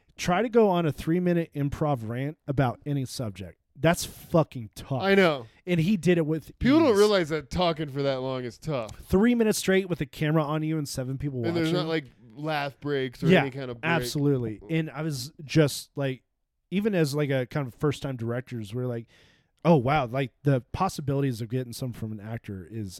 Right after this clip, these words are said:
Speaker 1: endless.
Speaker 2: Yeah.
Speaker 1: And it's nothing that you and I did. He just came to set with that fucking
Speaker 2: Oh,
Speaker 1: ready.
Speaker 2: yeah, he's just that good. Him and
Speaker 1: <clears throat>
Speaker 2: A J.
Speaker 1: Yeah.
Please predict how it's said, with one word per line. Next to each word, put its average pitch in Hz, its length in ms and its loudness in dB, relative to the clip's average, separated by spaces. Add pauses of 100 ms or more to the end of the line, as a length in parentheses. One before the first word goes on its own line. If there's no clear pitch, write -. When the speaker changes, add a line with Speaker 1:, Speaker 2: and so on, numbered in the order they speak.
Speaker 1:
endless. 98 600 -8
Speaker 2:
Yeah. 131 280 -6 (240)
Speaker 1:
And 139 340 0 (160)
it's 147 340 -2
nothing 170 320 0
that 143 140 0
you 139 260 0
and 117 80 -6
I 123 180 -2
did. 127 340 -2
He 175 160 -6
just 170 260 0
came 139 260 -6
to 120 60 -6
set 120 360 -6
with 113 300 -6
that 110 300 -12
fucking 107 400 -6
Speaker 2:
Oh, 165 180 0
Speaker 1:
ready. 147 140 0
Speaker 2:
yeah, 139 100 -2
he's 147 200 -4
just 131 180 -16
that 127 240 -6
good. 123 260 -6
Him 185 220 0
and 170 80 2
Speaker 1:
<clears throat> - 0 -
Speaker 2:
A 147 160 0
J. 127 400 -4 (340)
Speaker 1:
Yeah. 117 300 -4